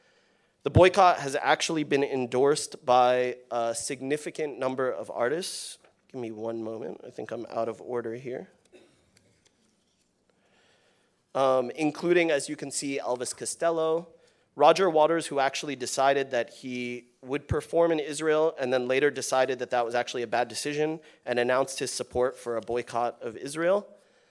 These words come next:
Um, artist Cassandra Wilson, Santana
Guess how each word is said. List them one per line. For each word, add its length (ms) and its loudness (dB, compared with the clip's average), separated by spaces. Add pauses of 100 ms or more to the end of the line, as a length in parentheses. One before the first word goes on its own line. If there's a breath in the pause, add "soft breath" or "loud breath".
(240 soft breath)
Um, 480 -4 (560)
artist 300 2
Cassandra 420 -2
Wilson, 480 -2
Santana 680 0